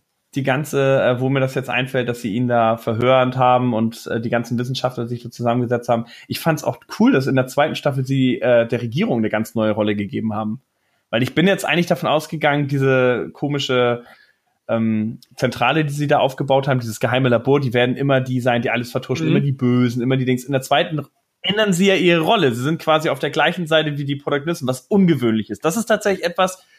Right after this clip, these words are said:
Speaker 1: wo ich jetzt behaupten würde, das gab's in dieser
Speaker 2: Nee.
Speaker 1: Art Filme eigentlich nicht.
Speaker 2: Also das hat er
Speaker 1: Selten.
Speaker 2: nicht so.
Speaker 1: Gut, okay, das Ende bei E T, da hilft Keys, also der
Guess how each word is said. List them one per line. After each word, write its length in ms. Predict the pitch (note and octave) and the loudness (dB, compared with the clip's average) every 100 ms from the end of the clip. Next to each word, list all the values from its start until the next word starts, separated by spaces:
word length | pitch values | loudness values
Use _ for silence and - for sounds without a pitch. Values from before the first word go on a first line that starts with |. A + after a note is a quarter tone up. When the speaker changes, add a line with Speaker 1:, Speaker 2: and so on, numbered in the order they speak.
| _ _ _ | _ _ _
Speaker 1:
wo 80 | D3+ | -4
ich 140 | F3 | -2
jetzt 160 | G3+ - | -2 0
behaupten 300 | F#3 F#3+ F#3 | 2 2 2
würde, 160 | F3+ D#3 | -2 -4
das 160 | C#3+ | -2
gab's 240 | E3 D#3 E3+ | 0 0 -2
in 80 | |
dieser 180 | D3+ D#3+ | -2 0
Speaker 2:
Nee. 80 | E3 | 0
Speaker 1:
Art 140 | C#3 | 0
Filme 260 | - D3+ D3+ | -4 -4 -2
eigentlich 300 | C3 C3+ C3 | -4 -4 -2
nicht. 340 | A#2+ G2+ - | -2 -2 -6
Speaker 2:
Also 160 | C#3 C#3+ | -4 2
das 60 | D3+ | 2
hat 40 | |
er 40 | C#3+ | 2
Speaker 1:
Selten. 140 | F3 | 0
Speaker 2:
nicht 120 | B2 | -4
so. 140 | - A#2+ _ _ D#3+ | -8 -14 _ _ 0
Speaker 1:
Gut, 160 | C4+ | 2
okay, 200 | G#3 - | 2 2
das 140 | G3 F3+ | 2 2
Ende 240 | F#3 F3+ | 0 2
bei 160 | E3 E3 | 4 2
E 60 | |
T, 480 | D#3+ - E3+ C#3 - - - | 0 -6 -6 -6 -8 -14 -6
da 80 | |
hilft 280 | C3+ D#3+ D#3 | -2 -2 -6
Keys, 440 | - D#3 B2 - - | -10 -4 -4 -4 -6
also 200 | A#2 A2+ | -6 -2
der 520 | A#2 A2 G#2+ G#2 | 0 2 2 -2